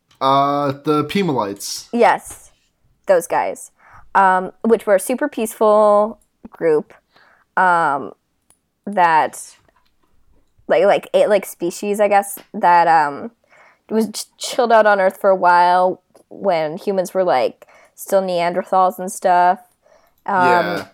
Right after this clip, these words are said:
Speaker 2: and then they got, like, attacked by the Yeerks, as one does. And then they're
Speaker 1: And
Speaker 2: like,
Speaker 1: they're, they were passive, they were pacifists.
Speaker 2: Yes.
Speaker 1: And, uh, the Chee were, like, inherently programmed to not be able to fight. So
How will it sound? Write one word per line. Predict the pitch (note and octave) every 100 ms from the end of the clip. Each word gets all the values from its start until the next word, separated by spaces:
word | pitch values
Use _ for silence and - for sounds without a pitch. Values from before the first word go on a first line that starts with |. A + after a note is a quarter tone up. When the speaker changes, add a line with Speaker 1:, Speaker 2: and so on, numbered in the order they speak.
| _
Speaker 2:
and | G3+ G3
then | F#3 F#3
they | F3
got, | F3+ E3+ E3 -
like, | D3+ -
attacked | - D4 C4 -
by | C4
the | B3+
Yeerks, | F#3 C3+ - - - -
as | -
one | - D#3+
does. | D#2+ - - _ _ - _ _
And | G3 F#3+
then | F#3
they're | F3+
Speaker 1:
And | F3
Speaker 2:
like, | D#3+
Speaker 1:
they're, | D3+ D3 D3
they | D3 D3
were | C#3+ C#3
passive, | - D3 C#3+ C#3+ D#3 D3+ C#3
they |
were | C3
pacifists. | C3+ D#3 D3+ C#3+ B2 A#2 - - -
Speaker 2:
Yes. | A3+ G3 D#3+ B2 B2
Speaker 1:
And, | A#2+
uh, | A#2+ A#2+
the | B2+
Chee | D3 - F#3
were, | E3+ E3
like, | D3 C#3
inherently | D3 D3 C#3 C#3+ C#3
programmed | - C#3 C3 C3 C3
to | - C#3
not | B2+ B2+
be | C3
able | A#2+
to | A#2 C3+
fight. | C#3 A2+ G2+
So | - B2 A2 A2